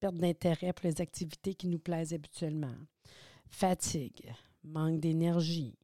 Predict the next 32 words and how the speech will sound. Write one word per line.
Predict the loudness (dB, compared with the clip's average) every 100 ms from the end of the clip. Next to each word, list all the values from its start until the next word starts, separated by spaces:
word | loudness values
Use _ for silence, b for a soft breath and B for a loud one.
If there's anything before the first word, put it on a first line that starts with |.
| _
trouble | -12 -8 -4
de | -4
concentration. | -2 -2 -2 -2 -4 -2 -2 0 -2 -4
Je | -2
suis | 0
sûre | 2 2
que |
ça | 0 -2
parle | 0 0
à |
une | 0
couple | -2 -2
de | -2
personnes, | -2 -4 -2 0
là, | -2
quand | -2 -2 0
même. | 0 -2 -6 -10 B B B B B B
Agitation | 8 8 8 8 8 8 4 4
ou |
ralentissement | 4 4 4 0 2 4 4
des | 4 2
mouvements, | 2 0 0 0 -2
du | -8
discours, | -4 -2 -2 2 2 2 -6 -20 _ _
trouble | 0 0
du | 0 -2
sommeil, | 2 2 4 0 -2 -12 _ _ _ _ _ _ 0
perte | 4 4 0
ou | -6
prise | -4 -4 0
de | -2
poids, | -2 -2 0 -2 -8